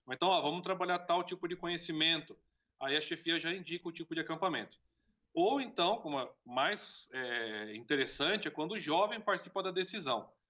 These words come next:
né? Então aí é feita uma reunião, um conselho de, de patrulha, o conselho de tropa, pra definir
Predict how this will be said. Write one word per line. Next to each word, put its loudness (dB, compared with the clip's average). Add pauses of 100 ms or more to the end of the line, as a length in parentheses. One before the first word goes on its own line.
(200)
né? -8 (120)
Então 2
aí 6
é 6
feita -4
uma 0
reunião, -2 (360)
um -6
conselho 2
de, -2
de -4
patrulha, 2
o 0
conselho -2
de -8
tropa, 2 (360)
pra 2
definir 0